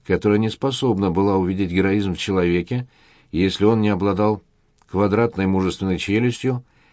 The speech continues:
и не выставлял на показ внушительные мускулы. Поэтому Ксения лишь примирительно сказала: «Герои бывают разные». «Наверное, вы правы»,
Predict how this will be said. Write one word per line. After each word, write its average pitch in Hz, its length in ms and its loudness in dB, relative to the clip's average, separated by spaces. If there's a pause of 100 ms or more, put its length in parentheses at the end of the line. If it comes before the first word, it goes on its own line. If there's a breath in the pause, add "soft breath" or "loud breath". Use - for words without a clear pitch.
(240 soft breath)
и 110 120 4
не 110 100 2
выставлял 104 460 0
на 104 140 -2
показ 127 540 -4 (300)
внушительные 95 680 -2
мускулы. 87 560 -2 (580)
Поэтому 87 380 0
Ксения 104 340 0
лишь 90 220 -2
примирительно 98 600 0
сказала: 113 600 -2 (480)
«Герои 90 560 2
бывают 110 480 0
разные». 98 640 -4 (1900 soft breath)
«Наверное, 165 420 2
вы 170 120 6
правы», 170 500 0